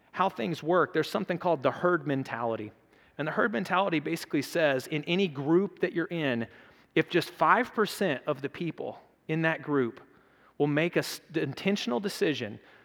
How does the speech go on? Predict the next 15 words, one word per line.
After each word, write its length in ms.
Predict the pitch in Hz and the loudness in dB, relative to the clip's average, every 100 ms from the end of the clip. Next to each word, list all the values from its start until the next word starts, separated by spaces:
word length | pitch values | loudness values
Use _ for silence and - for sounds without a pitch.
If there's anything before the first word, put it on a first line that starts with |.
| _ _ | _ _
to 100 | - | -4
go 220 | 135 175 175 | 4 4 4
a 40 | |
certain 380 | - 180 202 190 | 4 2 2 2
way 380 | 151 131 123 - - | 2 2 -2 -8 -10
and 120 | 117 | -8
behave 280 | - 160 151 | -2 0 0
a 40 | |
certain 280 | 147 165 143 | -2 -2 0
way 120 | 135 | 0
and 100 | 131 | 0
do 140 | 139 151 | 0 0
a 40 | |
certain 280 | - 160 135 | 0 -2 -2
thing, 380 | - 131 110 | -4 -2 -4